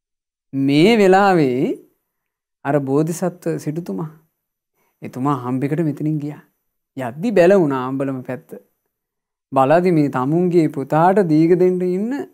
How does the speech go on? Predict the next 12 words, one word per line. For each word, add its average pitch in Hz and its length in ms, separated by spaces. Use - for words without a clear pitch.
දුව 262 400
මේ. 139 320
සිටුදෝනි 254 680
කෙනෙක් 151 360
අම්බලමක 202 600
නිකන් 180 320
බිම 151 140
වාඩි 151 380
වෙලා 180 280
වකුටු 185 400
වෙච්චි 220 380
මිනිස්සෙකුත් 170 680